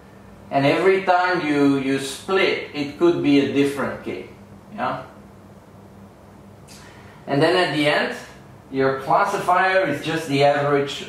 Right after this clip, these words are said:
of all your classifiers. Now, isolated forests, I forest, basically work the same way. There's some little tweaks, yeah? First tweak is that you're not going to the end.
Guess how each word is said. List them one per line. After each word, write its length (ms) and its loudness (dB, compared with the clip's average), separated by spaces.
of 320 -4
all 240 2
your 180 -4
classifiers. 760 -4
Now, 320 2
isolated 840 0
forests, 1000 -2
I 180 0
forest, 680 -2
basically 720 2
work 300 2
the 60 -4
same 420 -2
way. 300 0
There's 240 0
some 280 -2
little 360 0
tweaks, 520 -8
yeah? 280 -2
First 400 0
tweak 340 -4
is 360 2
that 440 0
you're 200 0
not 240 2
going 320 0
to 60 -8
the 260 -2
end. 180 -8